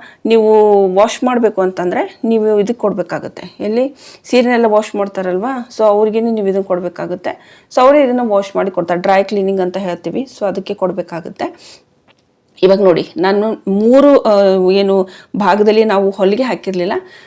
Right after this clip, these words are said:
So ಇವಾಗ ನಾನು ಅದನ್ನ ಏನ್ ಮಾಡ್ತೇನೆ, ಸ್ಟಿಚ್ ಹಾಕ್ತಾ ಹೋಗ್ತೀನಿ.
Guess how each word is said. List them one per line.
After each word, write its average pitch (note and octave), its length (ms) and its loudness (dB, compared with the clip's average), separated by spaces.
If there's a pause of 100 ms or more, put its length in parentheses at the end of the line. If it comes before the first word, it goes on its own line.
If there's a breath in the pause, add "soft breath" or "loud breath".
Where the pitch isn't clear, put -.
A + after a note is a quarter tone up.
(120)
So - 100 -2
ಇವಾಗ C#4+ 180 4
ನಾನು A#3 220 2
ಅದನ್ನ A3 200 0 (100)
ಏನ್ G#3 200 -2
ಮಾಡ್ತೇನೆ, G3 380 -2
ಸ್ಟಿಚ್ - 460 -4
ಹಾಕ್ತಾ - 460 -6
ಹೋಗ್ತೀನಿ. - 500 -6